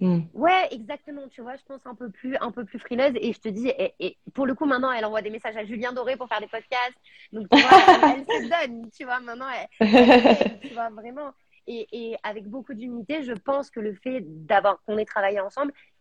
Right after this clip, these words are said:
Speaker 2: ça l'a aidé sur ça. Elle, elle m'a aidé sur plein d'autres trucs, tu vois, sur de l'empathie, sur, euh,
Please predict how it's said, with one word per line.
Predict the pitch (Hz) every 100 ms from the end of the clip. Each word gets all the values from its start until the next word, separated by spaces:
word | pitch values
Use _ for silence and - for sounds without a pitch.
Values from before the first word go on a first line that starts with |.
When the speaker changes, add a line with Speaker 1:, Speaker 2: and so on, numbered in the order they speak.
| _
Speaker 2:
ça | 202
l'a | 202
aidé | 208 208
sur | 247
ça. | - 269 -
Elle, | 190
elle | 185
m'a | 175
aidé | 170 170
sur | 170
plein | - 196
d'autres | 190 185 -
trucs, | 339
tu | -
vois, | 190 190
sur | _ 165
de | 175
l'empathie, | 170 165 180 _ 190 202 202
sur, | - 165
euh, | 165